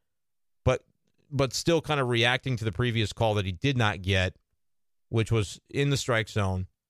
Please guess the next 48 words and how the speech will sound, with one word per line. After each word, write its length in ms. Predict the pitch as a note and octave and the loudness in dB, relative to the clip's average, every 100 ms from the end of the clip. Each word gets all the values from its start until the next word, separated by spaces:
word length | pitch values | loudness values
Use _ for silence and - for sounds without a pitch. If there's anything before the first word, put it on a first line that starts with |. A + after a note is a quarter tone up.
| _ _ _ _ _ _ _ | _ _ _ _ _ _ _
But 200 | B2+ C#3 | 0 2
he, 160 | B2+ F3+ | 0 -2
first 240 | - A3+ - | 0 0 0
of 100 | D3 | 0
all, 220 | C3 A#2+ _ _ | 0 -2 _ _
I 80 | B2+ | -2
saw 140 | G#3 | 0
a 20 | |
lot 160 | G3 D3 | 2 0
of 40 | |
people 200 | C3 C#3+ | 0 -2
blaming 440 | G#2+ A#2+ B2+ B2 A#2+ | -2 0 0 0 0
Wilson 260 | A#2+ - G#2+ | 0 -2 -6
Contreras 460 | G#2 G#2 A2 A2+ | -2 0 2 0
for 140 | - A#2+ | -2 -4
different 260 | A2+ A2 | -2 -2
things 240 | B2 A2 - | -2 -4 -2
tonight 320 | A#2 A2+ A2 | 0 2 0
about 240 | G2+ G2+ | 0 0
his 180 | G#2 G2 | 0 -2
defensive 520 | G#2+ - G#2+ G#2+ G2+ | -2 -2 -2 0 0
aptitude 500 | G2+ G2+ _ A2+ G#2 | 0 0 _ 0 2
and 120 | G2 | 0
things 140 | G2+ G#2 | -2 0
of 60 | |
that 120 | G2+ G#2 | 0 2
nature. 360 | G#2 G#2+ G2 - _ _ _ _ _ - | 0 2 0 -2 _ _ _ _ _ -4
I 80 | A2 | 0
think 200 | B2 G#2 | 0 0
that's, 380 | A2 G#2+ - - | 0 -2 -6 -8
I 140 | A2 G#2+ | -4 -2
think 180 | A#2 | -2
you're 140 | G2+ A2 | 0 0
overblowing 520 | G#2+ F#2+ G2+ G#2 G2+ | 0 0 0 0 2
it. 140 | G2+ - | 0 -2
I 80 | |
think 180 | G#2 G2+ | -2 -2
Cardinals 280 | - G2+ F#2+ | 0 -2 -2
fans 280 | - G2 - | 0 0 0
tend 160 | G#2 | -2
to 40 | F2+ | -2
do 180 | F#2 G2 | 0 0
that, 240 | F#2 F#2+ - | 0 -2 -2
but 180 | F#2 - - | -4 -4 -2
I, 180 | G2 G2+ | 0 0
I 80 | G2+ | -2
get 300 | F2+ A#2 A2+ | 0 2 2
it. 160 | G2 | 0